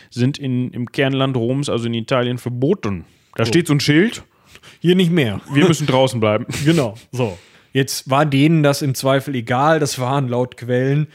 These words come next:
Speaker 2: in Anführungsstrichen, unzivilisierte, <clears throat> ne? Ähm, Leute aus eben Pannonien und dem Illyricum.
Speaker 1: Die
Speaker 2: Illyri-
Speaker 1: konnten kein Latein, das Schild war leider auf Latein.
Speaker 2: <laughs> Ja, also wahrscheinlich genau das ist das Problem. Kommandostruktur komplett auf Latein, aber Latein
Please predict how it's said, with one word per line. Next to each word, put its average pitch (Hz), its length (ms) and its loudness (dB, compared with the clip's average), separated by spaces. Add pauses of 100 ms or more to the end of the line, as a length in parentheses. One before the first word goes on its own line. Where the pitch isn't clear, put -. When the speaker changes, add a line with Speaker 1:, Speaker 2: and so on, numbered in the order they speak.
(160)
Speaker 2:
in 127 120 -6
Anführungsstrichen, 127 840 -4
unzivilisierte, 156 1800 2 (140)
<clears throat> - 200 -12
ne? 165 680 0 (440)
Ähm, 135 760 0
Leute 143 400 -2
aus 131 280 -2
eben 127 220 -4
Pannonien 131 640 -2
und 120 180 -8
dem 123 140 -6
Illyricum. 156 800 0
Speaker 1:
Die 151 80 -4
Speaker 2:
Illyri- 135 80 2
Speaker 1:
konnten 151 260 4
kein 120 160 0
Latein, 107 400 0
das 104 100 -2
Schild 123 220 2
war 113 80 2
leider 113 220 2
auf 98 100 -4
Latein. 104 460 -4
Speaker 2:
<laughs> - 20 -4
Ja, 214 140 2
also 131 200 -8
wahrscheinlich 143 440 0
genau 131 240 0
das 123 200 -2
ist 123 140 -8
das 113 140 -4
Problem. 113 300 -12 (100)
Kommandostruktur 147 800 2
komplett 143 280 0
auf 151 140 -2
Latein, 135 460 0
aber 131 200 -2
Latein 170 300 2